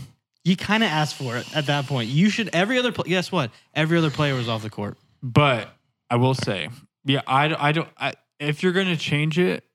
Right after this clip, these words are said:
Speaker 2: one, I don't think they wanna change it.
Speaker 1: Please don't change it.
Speaker 2: The, the, f-, the, uh, payment thing, like, the S E C finds you,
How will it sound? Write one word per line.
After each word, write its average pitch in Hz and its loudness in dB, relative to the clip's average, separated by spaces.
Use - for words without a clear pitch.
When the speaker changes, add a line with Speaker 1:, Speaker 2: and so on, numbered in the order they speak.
Speaker 2:
one, 156 2
I 131 2
don't 143 0
think 147 0
they 120 0
wanna 101 0
change - -8
it. - -10
Speaker 1:
Please 240 2
don't 113 -4
change 98 -10
it. 135 -10
Speaker 2:
The, 139 2
the, 131 -2
f-, - -8
the, 127 -2
uh, 101 -2
payment 151 -2
thing, 101 -2
like, 104 -2
the 123 -4
S 117 -2
E - -4
C - 0
finds 104 -2
you, 92 -6